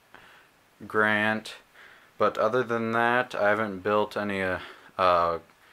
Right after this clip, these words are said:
fully custom World War Two tanks until this one, so, uh, I've kinda wanted a Stug for a while, and so that's why I chose this.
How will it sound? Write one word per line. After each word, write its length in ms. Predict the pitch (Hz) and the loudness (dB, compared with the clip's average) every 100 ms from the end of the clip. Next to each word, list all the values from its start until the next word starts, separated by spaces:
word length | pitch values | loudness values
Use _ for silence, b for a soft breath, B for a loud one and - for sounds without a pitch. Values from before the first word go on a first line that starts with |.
| b b b | b b b
fully 340 | - 120 120 110 | -6 0 2 0
custom 460 | 117 117 - 110 | 0 0 0 -2
World 180 | 107 104 | 0 0
War 180 | 101 95 | 2 2
Two 280 | - 120 113 | 0 -6 -6
tanks 560 | - 95 95 92 - | -6 -4 -4 -6 -10
until 400 | 98 95 - 101 | -10 -8 -2 0
this 260 | 101 110 - | 2 0 0
one, 180 | 95 98 | -2 -2
so, 380 | - 104 104 - B B B B B B B B | 2 2 2 0 B B B B B B B B
uh, 420 | 110 101 101 98 98 | 2 4 4 2 2
I've 260 | 107 104 - | 0 -2 -2
kinda 240 | 131 139 | 0 2
wanted 320 | 117 107 101 | 2 2 0
a 60 | 92 | -2
Stug 640 | - - - 110 104 95 | -6 -12 -10 -6 -4 -6
for 240 | - 104 98 | -4 0 2
a 80 | |
while, 480 | 92 92 95 101 - | 4 6 6 4 2
and 420 | 98 92 90 90 92 | -4 -8 -6 -8 -8
so 280 | - 98 | -2 0
that's 400 | 92 98 95 - | 4 4 2 -4
why 400 | 101 95 92 92 | 4 6 8 6
I 60 | 90 | 4
chose 480 | - 104 95 90 - | 0 0 0 -2 -4
this. 560 | 110 107 113 - - | 0 2 2 -2 -16